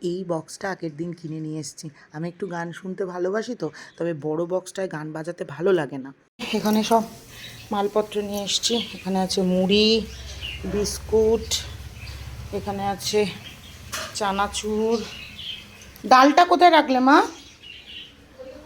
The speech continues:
ও, বিস্কুটের এর নিচে আছে সাত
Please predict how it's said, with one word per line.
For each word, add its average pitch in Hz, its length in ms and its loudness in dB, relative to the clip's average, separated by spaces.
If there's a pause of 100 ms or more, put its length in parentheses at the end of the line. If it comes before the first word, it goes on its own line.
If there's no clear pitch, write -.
(580)
ও, 208 180 -6 (120)
বিস্কুটের 214 560 -2
এর 208 120 0
নিচে 196 320 -6
আছে 208 360 -2 (600)
সাত 196 200 -2